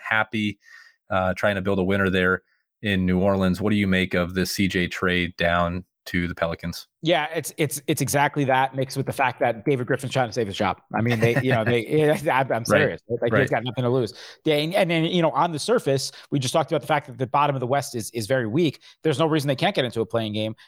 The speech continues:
Speaker 2: They
Speaker 1: Yeah.
Speaker 2: have now, Brandon Ingram was playing the best ball of his career, uh, since he came back from injury. Jonas Valanciunas, very, pretty, pretty good, top ten to fifteen center in the league. Um, Zion, maybe <laughs> one day. And then, uh,
Speaker 1: <laughs>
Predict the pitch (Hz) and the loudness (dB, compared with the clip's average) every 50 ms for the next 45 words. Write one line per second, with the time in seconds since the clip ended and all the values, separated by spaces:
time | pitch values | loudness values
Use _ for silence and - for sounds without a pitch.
0 | _ _ 139 139 143 139 131 123 107 131 131 127 123 120 117 - - _ _ _ | _ _ 0 2 4 4 4 2 0 0 0 2 2 2 0 -2 -4 _ _ _
1 | _ - 151 156 165 160 151 143 151 143 139 - - 143 131 123 113 123 120 - | _ 0 0 2 2 2 0 0 0 0 0 0 0 -2 -2 0 -2 -2 -2 0
2 | 135 120 117 117 - - 117 113 107 107 110 113 - - 120 107 - - 117 - | 0 -2 -2 -2 -4 -6 -2 0 0 0 0 -2 -2 -2 -2 -2 -2 -4 -6 -6
3 | - - 127 113 110 104 - 117 113 107 - - 113 123 - - - _ _ - | -6 -2 0 0 0 0 -2 -6 -8 -6 -2 -2 -2 -2 -4 -6 -14 _ _ -2
4 | 135 139 139 - 147 135 131 - - 139 131 143 135 - 131 120 117 117 107 - | 0 0 2 2 2 2 2 0 0 -2 0 0 0 0 0 0 0 0 -4 -8
5 | - - 139 131 127 - _ - 131 127 120 110 120 117 113 101 - - 123 110 | -6 -4 -4 -4 -4 -6 _ -4 -4 -2 0 0 0 0 0 -2 -2 -2 -2 -2
6 | - - _ _ _ - 131 120 117 - - 117 - - 113 104 - 113 113 117 | -2 -4 _ _ _ -4 -4 -4 -4 -4 -6 -4 -4 -4 -4 -2 -2 0 0 0
7 | 113 110 110 113 117 117 - - - - _ - 123 123 120 113 110 107 98 - | 0 0 0 -2 -4 -4 -8 -16 -20 -10 _ -2 0 2 2 0 -2 -4 -6 -10
8 | - _ _ _ _ _ _ _ - 127 147 120 135 147 147 156 147 131 131 139 | -14 _ _ _ _ _ _ _ -6 -2 0 2 4 4 4 2 2 0 0 0
9 | 143 139 127 95 - - _ - 131 135 131 139 139 147 143 - - - - - | 0 0 0 -2 -4 -8 _ -2 -2 0 2 2 0 0 -4 -8 -16 -18 -6 -4
10 | 139 143 143 143 139 139 135 139 135 127 127 127 123 120 - | 0 0 2 2 2 2 2 2 4 4 4 4 2 0 -4